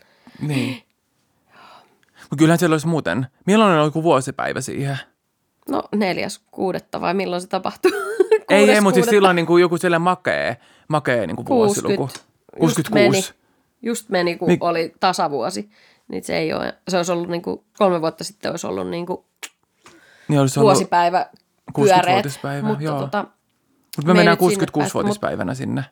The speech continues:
Speaker 2: Joo, mennään kuuskytkuusvuotispäivänä ja järjestetään siellä kuulijamiitti. <laughs>
Speaker 1: Apua!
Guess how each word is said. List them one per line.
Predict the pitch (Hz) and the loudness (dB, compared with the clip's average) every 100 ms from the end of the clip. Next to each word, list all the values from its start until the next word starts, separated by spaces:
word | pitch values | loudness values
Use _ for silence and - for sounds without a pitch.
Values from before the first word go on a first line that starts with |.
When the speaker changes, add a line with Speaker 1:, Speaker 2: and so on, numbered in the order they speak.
| - | -4
Speaker 2:
Joo, | 247 175 - | 0 0 -2
mennään | 247 226 180 180 | -4 -2 -2 -4
kuuskytkuusvuotispäivänä | 240 226 226 202 190 - 170 175 - 170 175 175 | -8 -8 -6 -6 -6 -6 -8 -8 -4 -2 0 0
ja | 175 175 | 0 -2
järjestetään | - 196 185 185 180 185 | 0 -4 -4 -4 -4 -2
siellä | 175 170 160 | -2 -2 -6
kuulijamiitti. | - 190 170 160 170 170 - - - - - - 508 _ _ - - - - | -4 -4 -2 -4 -6 -8 -6 -6 -6 -12 -20 -20 -20 _ _ -20 -8 -4 -4
<laughs> | - - 359 - - - - - - | -2 -2 -2 0 -2 0 -2 -2 0
Speaker 1:
Apua! | 180 226 - - 220 190 160 139 139 | 4 4 2 0 4 6 6 6 6